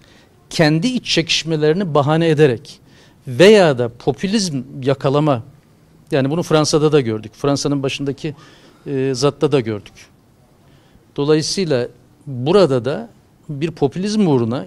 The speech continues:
kendisini ispat etme uğruna Türkiye'ye veya Cumhurbaşkanımıza laf atmaya veya Cumhurbaşkanımız üzerinden iç siyaset,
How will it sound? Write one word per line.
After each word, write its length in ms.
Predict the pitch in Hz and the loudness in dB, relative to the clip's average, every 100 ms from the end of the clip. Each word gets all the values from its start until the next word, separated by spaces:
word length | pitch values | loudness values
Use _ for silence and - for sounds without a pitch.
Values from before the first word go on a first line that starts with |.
| - | -14
kendisini 540 | - 139 131 - 214 247 | -6 -6 -4 -4 -2 -2
ispat 360 | - - 156 | -2 0 2
etme 280 | 135 - 120 | 2 -2 -4
uğruna 520 | 110 107 107 151 226 - _ _ - _ _ _ | -4 -4 -6 -8 -10 -16 _ _ -20 _ _ _
Türkiye'ye 680 | - 214 - 131 117 147 226 - - | -2 -2 0 -2 -2 -4 -8 -14 -16
veya 340 | 143 135 127 117 | -6 -2 -2 -4
Cumhurbaşkanımıza 1080 | 131 196 165 131 - 127 120 104 175 214 - _ - 165 | -2 -2 -2 -4 -6 -8 -6 -8 -10 -12 -16 _ -2 0
laf 180 | 160 | 2
atmaya 500 | 127 - 110 127 208 208 139 | -2 -4 -8 -8 -10 -14 -6
veya 220 | 139 139 | -2 -2
Cumhurbaşkanımız 760 | 120 139 208 185 - 147 139 120 | -2 0 2 2 0 -2 -2 -4
üzerinden 680 | 120 135 135 135 147 196 196 | -4 -2 -2 -4 -4 -6 -4
iç 160 | 247 - | -6 -4
siyaset, 500 | - 147 127 - | -2 0 0 -4